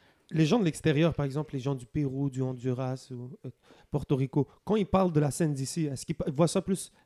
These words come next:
est-ce qu'ils pensent à Montréal ou ils voient comme Canada ? Est-ce que pour eux, Montréal, Toronto, toutes ces villes-là, c'est tous la même affaire ? C'est comment que toi, tu le perçois ?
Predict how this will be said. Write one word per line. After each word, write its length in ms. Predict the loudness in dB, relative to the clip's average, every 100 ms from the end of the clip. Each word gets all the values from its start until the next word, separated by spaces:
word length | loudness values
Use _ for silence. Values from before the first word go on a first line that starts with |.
| -14
est-ce 100 | -6
qu'ils 140 | -6
pensent 300 | 2 2 4
à 60 | 4
Montréal 380 | 6 6 4
ou 80 | 4
ils 140 | 2 2
voient 160 | -2
comme 220 | -2 -6
Canada ? 480 | -4 -4 -2 -2 -2
Est-ce 120 | -2
que 60 | -6
pour 240 | -4 2
eux, 20 | 2
Montréal, 580 | 2 0 2 4 4 2 2
Toronto, 640 | 2 2 -2 0 0 0 -4 _ _ _
toutes 140 | -4 -2
ces 100 | 0
villes-là, 300 | 2 2 2
c'est 260 | -2 -2
tous 200 | 0 2
la 100 | 2
même 160 | 0 0
affaire ? 420 | -2 0 0 -2 _ _ _ _
C'est 180 | -4 0
comment 220 | 2 2
que 60 | 2
toi, 100 | 0
tu 100 | 0
le 60 | -4
perçois ? 340 | -6 -4 -8